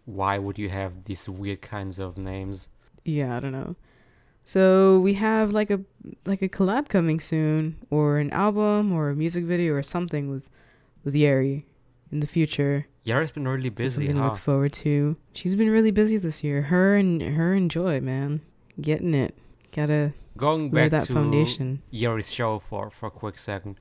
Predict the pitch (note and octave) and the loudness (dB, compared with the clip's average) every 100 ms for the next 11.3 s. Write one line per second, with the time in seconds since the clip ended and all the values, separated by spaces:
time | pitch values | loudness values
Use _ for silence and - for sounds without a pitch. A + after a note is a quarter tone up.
0 | - D3+ F3+ C#3+ B2 A#2+ - - G#2 G2+ | -4 -2 -2 0 0 -2 -6 -10 -12 -8
1 | A2 B2+ A#2+ - G#2+ G2 F2+ G2+ - - | -8 -6 -8 -8 -10 -10 -12 -14 -20 -20
2 | - - _ - F#3+ C4+ C#4 - - - | -20 -20 _ 0 4 4 4 2 0 4
3 | F#3 A3 G3+ G3 G#3 - F#3+ F3+ - D#3 | 6 6 4 2 0 0 -2 -4 -4 -4
4 | D#3 E3+ E3+ - - D#3 D#3+ F#3+ - F3 | 0 0 -2 -4 0 4 4 4 4 4
5 | E3 D#3 D#3+ D#3 D3+ C#3 C#3+ D3 D3 C#3+ | 2 0 0 2 2 2 2 0 -4 -4
6 | D3 C#3 C#3 D3 C3+ C3+ C3+ C#3 C3 C3 | 0 0 0 -2 0 -2 -4 -6 -6 -6
7 | B2+ C3 - - C#3 C3 B2+ C3+ - _ | -4 -6 -6 -10 -10 -8 -10 -12 -16 _
8 | _ _ _ _ _ _ _ _ B2+ D3 | _ _ _ _ _ _ _ _ 2 2
9 | D#3+ F#3+ D#3+ C#3 C#3 C3 B2+ B2 A#2+ A2 | 2 -4 -2 0 2 2 2 -2 -4 -4
10 | A2 G#2+ A2 A2+ - _ _ - A2+ A2 | -4 -6 -8 -12 -20 _ _ -6 -2 -2
11 | A2 G#2 | -2 -4